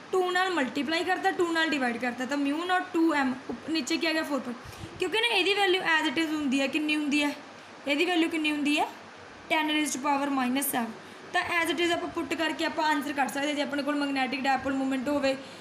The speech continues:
ਜਾਂ ਫਿਰ ਐਨ ਆਈ ਏ ਹੋਵੇ, ਆਰ ਹੋਵੇ distance,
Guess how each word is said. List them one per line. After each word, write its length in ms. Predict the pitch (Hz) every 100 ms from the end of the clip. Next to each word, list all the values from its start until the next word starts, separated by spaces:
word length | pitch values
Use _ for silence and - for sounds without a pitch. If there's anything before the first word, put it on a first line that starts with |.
| - - 233
ਜਾਂ 180 | 320
ਫਿਰ 140 | 302 349
ਐਨ 220 | 320 302 294
ਆਈ 240 | 294 294 294
ਏ 200 | 294 285
ਹੋਵੇ, 400 | 277 277 277 277 -
ਆਰ 280 | 285 269 269
ਹੋਵੇ 200 | 277 277
distance, 500 | 262 - 302 311